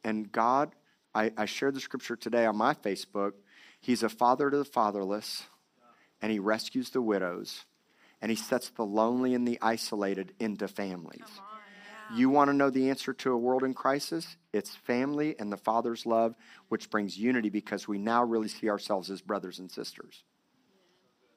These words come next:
Speaker 1: But you're never gonna get this till you get the main thing.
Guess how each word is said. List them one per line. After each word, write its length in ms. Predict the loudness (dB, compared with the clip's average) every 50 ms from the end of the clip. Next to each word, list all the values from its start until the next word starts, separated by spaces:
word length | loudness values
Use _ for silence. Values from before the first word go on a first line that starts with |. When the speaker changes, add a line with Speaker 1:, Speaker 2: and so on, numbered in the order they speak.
| _ _ _ _ _ _ _ _ _ _ _ _ _ _ _ _ _ _ _ _ _ _ _ _ _ -20 -20 _ -2
Speaker 1:
But 180 | -2 0 0
you're 80 | 0 0
never 260 | 2 2 4 4 2
gonna 140 | 2 0 -2
get 260 | 0 0 0 0 0
this 140 | -4 -6 -6
till 160 | -4 -4 -6
you 80 | -2 0
get 180 | -2 -2 0
the 80 | -2 -2
main 220 | -2 0 -2 -2
thing. 340 | -4 -4 -4 -6 -6 -8 -12